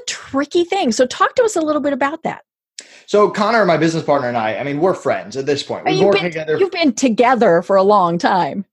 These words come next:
Speaker 2: Exactly. I talk to Connor as much as I talk to my fiance some weeks. So th-, that, that stuff happens. Um, but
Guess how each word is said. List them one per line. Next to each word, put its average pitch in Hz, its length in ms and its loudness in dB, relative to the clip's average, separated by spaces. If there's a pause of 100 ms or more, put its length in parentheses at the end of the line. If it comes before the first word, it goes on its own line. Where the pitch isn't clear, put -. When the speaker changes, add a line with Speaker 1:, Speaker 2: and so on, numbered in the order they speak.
Speaker 2:
Exactly. 151 680 0
I 143 200 0
talk 170 260 -2
to 170 80 -4
Connor 156 400 2
as 143 280 2
much 160 160 0
as - 80 -8
I 151 80 2
talk 143 240 -2
to 139 60 -12
my 135 160 -4
fiance 143 480 0
some 117 240 -6
weeks. 101 260 -12
So 143 240 0 (300)
th-, 175 120 4
that, 185 200 2
that 196 180 0
stuff 185 180 2
happens. 143 600 -2 (240)
Um, 170 360 0
but 208 260 2